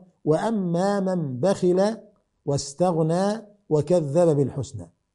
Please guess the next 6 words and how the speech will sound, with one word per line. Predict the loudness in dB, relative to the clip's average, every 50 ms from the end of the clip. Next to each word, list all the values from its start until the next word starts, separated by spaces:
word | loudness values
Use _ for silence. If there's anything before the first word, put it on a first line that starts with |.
| _ _ -6 -2
الأول | -2 0 2 4 4 6 4 4
أعطى | 4 2 2 0 0 0 0 -2 -2 -2
والثاني | -4 -8 -6 -2 0 0 2 2 0
بخل، | 0 -2 -2 -4 -8 -12 -12 -14 _ _ _ _ _ _ _ _ _ _ -4
والأول | 0 2 2 2 2 0 -2 -4 -12 -20 _ _ _ _ -8 -6 -4 -4 -2 0 0 0 0 -2 -4 -2 0 2 4 4 4 2 2 0
اتقى | -4 -6 -2 -2 -2 -2 0 2 2 0 0 -4